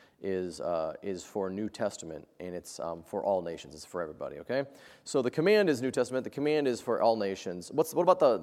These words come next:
letter B, the practice of it? All right, turn to the book of Acts.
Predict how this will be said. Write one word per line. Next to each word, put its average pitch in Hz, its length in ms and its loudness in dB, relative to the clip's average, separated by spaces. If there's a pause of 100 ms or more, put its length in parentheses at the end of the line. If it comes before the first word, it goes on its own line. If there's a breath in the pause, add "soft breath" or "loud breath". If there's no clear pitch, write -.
letter 120 240 2
B, 107 220 0
the 92 80 -2
practice 123 560 4
of 82 80 -4
it? - 280 -8 (440 soft breath)
All 90 40 0
right, 110 220 2
turn 202 120 0
to 208 40 2
the 202 60 2
book 165 160 0
of 117 60 4
Acts. 101 520 2